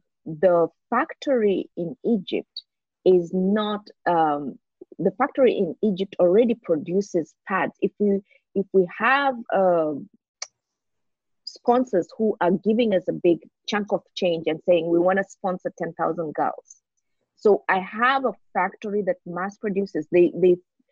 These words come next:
they focus on making pads, uh, washable, reusable pads. So we can order from them directly the huge, uh, pallets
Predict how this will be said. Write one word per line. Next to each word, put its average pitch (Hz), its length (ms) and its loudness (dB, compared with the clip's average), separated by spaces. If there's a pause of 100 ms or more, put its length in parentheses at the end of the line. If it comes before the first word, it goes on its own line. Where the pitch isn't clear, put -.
(160)
they 202 120 4
focus 349 320 -2
on 175 120 -2
making 180 340 -2
pads, 208 340 -6 (220)
uh, 147 200 2
washable, 175 440 0
reusable 160 440 -2 (140)
pads. 190 260 -4 (360)
So 208 120 4
we 190 240 4
can 269 200 0 (140)
order 214 420 4 (300)
from 175 200 -6
them 170 200 -2
directly 156 760 -4 (360)
the 165 160 0 (120)
huge, 202 360 -4 (100)
uh, 156 300 2 (220)
pallets - 500 -2